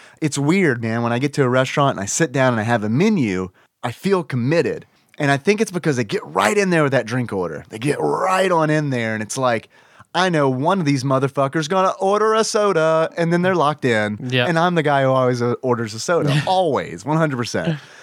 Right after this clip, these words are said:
Speaker 1: Um, so it's like, I guess that is why I always, I'm always, like, when I'm, even when I'm, like, not jazzed looking at the menu at a new place, it's like, "Well, fuck it, here we are."
Speaker 2: That's, that's Coke Lock.
Speaker 1: That's right.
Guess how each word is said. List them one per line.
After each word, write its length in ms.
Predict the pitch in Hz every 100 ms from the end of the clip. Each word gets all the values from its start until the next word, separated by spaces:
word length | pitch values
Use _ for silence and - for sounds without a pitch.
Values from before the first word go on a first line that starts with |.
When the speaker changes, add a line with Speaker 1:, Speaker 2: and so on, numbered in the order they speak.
| - -
Speaker 1:
Um, 580 | 139 131 127 123 123 120
so 240 | - 156
it's 120 | 147 147
like, 200 | 143 -
I 80 | 135
guess 360 | 123 151 - -
that 280 | 139 131 131
is 160 | 135
why 320 | 113 117 117 113
I 160 | 107
always, 560 | 117 127 123 117 110 - _
I'm 120 | - - -
always, 540 | 160 160 147 117 107
like, 160 | 107 107
when 100 | 120
I'm, 160 | 117 127
even 260 | 170 156 165
when 100 | 151
I'm, 80 | 135
like, 200 | 127 131
not 240 | 131 131
jazzed 460 | 120 131 127 123 123
looking 160 | 127
at 80 | 120
the 60 | 117
menu 260 | 120 120
at 60 | 120
a 60 | 110
new 120 | 113
place, 380 | 113 113 113 -
it's 80 |
like, 140 | 107 98
"Well, 300 | 120 139 - _ - -
fuck 240 | - 110 101
it, 120 | 104 _ -
here 200 | 101 101
we 140 | 104
are." 180 | 101 90
Speaker 2:
That's, 220 | 120 - -
that's 280 | 131 120 -
Coke 220 | - 143 127
Lock. 320 | 113 117 -
Speaker 1:
That's 200 | 104 -
right. 280 | 117 113